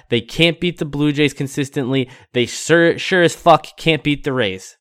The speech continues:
And they still have fourteen more games against the Red Sox. And in reality,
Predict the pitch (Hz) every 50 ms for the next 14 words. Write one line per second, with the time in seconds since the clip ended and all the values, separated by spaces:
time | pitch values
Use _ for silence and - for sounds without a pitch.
0 | _ - 139 139 143 135 - - 165 165 165 156 160 151 139 117 113 - - -
1 | - 160 185 180 180 - - 196 185 175 165 160 170 165 143 143 156 156 151 131
2 | 127 123 131 135 127 - - 123 117 113 110 101 - - 95 92 90 - - -
3 | - _ _ _ - - 156 160 175 180 175 160 143 131 127 151 175 156 135 127
4 | 123 117 107 85 - -